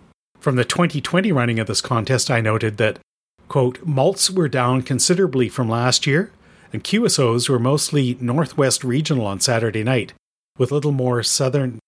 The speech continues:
and eastern states on Sunday night. I can't say the band was unusually noisy, but some signals were pretty weak in there, and fading was pronounced at times."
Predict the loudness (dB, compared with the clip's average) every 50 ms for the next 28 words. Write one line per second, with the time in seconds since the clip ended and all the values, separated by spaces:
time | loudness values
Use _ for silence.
0 | _ _ _ _ _ _ _ -10 -10 -10 -10 -8 -6 -4 -4 -2 0 0 0 2
1 | 2 0 2 2 0 -2 -2 -2 -4 -2 -2 -2 -2 -2 0 2 2 2 2 2
2 | 0 -2 -6 -12 -14 -16 -20 _ _ _ -20 _ _ _ _ _ _ _ _ _
3 | _ _ _ _ _ _ -8 -4 -2 -2 -2 0 0 0 -2 0 -2 0 0 0
4 | 0 0 0 0 0 0 0 0 -2 -2 -2 -2 -2 -2 -4 -4 -2 -2 0 0
5 | 0 2 2 2 0 0 -2 -6 _ _ _ _ _ -4 -2 0 0 2 0 0
6 | 0 0 0 0 0 0 -2 -2 -2 -4 -2 -2 -2 -2 0 -2 0 0 2 2
7 | 2 2 2 0 0 0 2 2 4 4 2 2 -2 _ _ _ _ _ -10 -8
8 | -8 -8 0 2 2 2 4 4 2 2 2 0 -2 0 0 2 2 2 2 2
9 | 0 -2 -2 -4 -6 -4 -4 -4 -4 -6 -6 -6 -6 -6 -8